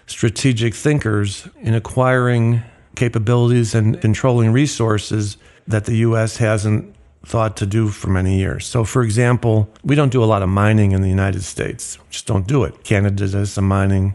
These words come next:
South Africa clearly does mining. Australia. What China figured out,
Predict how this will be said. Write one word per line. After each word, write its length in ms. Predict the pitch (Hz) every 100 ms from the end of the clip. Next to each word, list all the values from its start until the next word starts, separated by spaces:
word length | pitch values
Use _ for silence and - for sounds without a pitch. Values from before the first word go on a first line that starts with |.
| -
South 340 | - 98 98
Africa 520 | 107 104 - 101 98 98
clearly 360 | - 117 104
does 200 | 95 92
mining. 360 | 98 95 98 95
Australia. 840 | 92 92 - 104 95 98 92 95 - -
What 200 | 117 117
China 360 | 135 139 151
figured 400 | - 107 95 90
out, 340 | 90 87 95